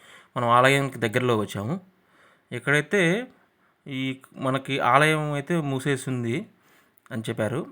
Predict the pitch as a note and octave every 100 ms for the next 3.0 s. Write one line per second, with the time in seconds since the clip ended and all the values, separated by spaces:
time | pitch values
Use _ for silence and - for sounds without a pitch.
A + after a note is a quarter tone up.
0 | - B2+ B2+ - C3+ D#3 A#2+ B2 A#2 -
1 | C#3 C#3+ C#3+ B2 C3 B2 B2+ A#2 A#2 A#2+
2 | - F#3 C3 A2+ A2+ - A#2 G#2+ G#2+ G#3